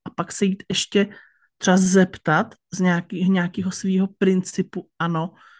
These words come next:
co máš víc dělat, abys ho víc cítil a tak. Tam se samozřejmě dá, potom se to navyšuje třeba na dvacetiminutovku, jo, takže tohle bylo takový, jako jenom jsme šli do těch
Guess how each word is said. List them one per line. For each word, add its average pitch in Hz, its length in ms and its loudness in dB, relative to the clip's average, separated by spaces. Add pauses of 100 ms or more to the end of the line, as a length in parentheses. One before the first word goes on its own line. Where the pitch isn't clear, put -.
(260)
co - 160 0
máš 165 300 2
víc 175 380 -4
dělat, 185 320 0 (120)
abys 175 240 -2
ho 175 120 -2
víc 185 260 -4 (100)
cítil 175 560 -4
a 190 40 -10
tak. 156 240 -2 (480)
Tam 175 120 2
se 180 120 -2
samozřejmě 180 320 4
dá, 170 400 4 (200)
potom 170 380 -4 (140)
se - 120 -10
to 185 100 2
navyšuje 165 420 2
třeba 175 180 -2
na 170 120 2
dvacetiminutovku, 160 1200 -2 (500)
jo, 151 160 4
takže 175 240 0
tohle 180 200 0
bylo 175 140 -2
takový, 175 300 -2
jako 165 180 -2
jenom 175 220 2
jsme 185 240 -2
šli 175 220 -6
do 175 100 -6
těch 180 180 -10